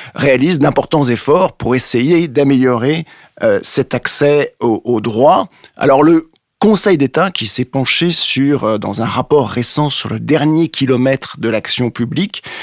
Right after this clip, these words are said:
a plaidé même pour la fin du tout numérique. Euh, je crois, en revanche, qu'il faut, euh, s'efforcer de garder, euh, tous ces acquis, évidemment, qui peuvent concerner, je dirais, la majorité de la population, mais de pouvoir,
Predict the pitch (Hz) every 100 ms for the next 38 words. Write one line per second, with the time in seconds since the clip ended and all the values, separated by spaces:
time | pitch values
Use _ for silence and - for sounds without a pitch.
0 | - - - - 127 135 143 147 127 165
1 | 170 147 139 156 156 - 135 131 127 -
2 | 156 123 110 _ - 226 196 160 135 123
3 | 160 214 131 104 104 _ - - - 113
4 | 113 110 - 110 131 - 170 190 180 143
5 | 123 127 147 180 - 131 147 143 131 -
6 | 143 131 113 143 131 139 - 165 127 113
7 | 131 190 170 156 180 170 127 - _ _
8 | 104 95 95 - - _ - - - 123
9 | 147 - 175 156 120 131 151 151 - -
10 | 131 - 120 123 120 135 107 104 113 107
11 | 131 123 127 117 131 113 120 - 113 110
12 | 98 113 - - - - 123 123 - 160
13 | 165 175 160 - -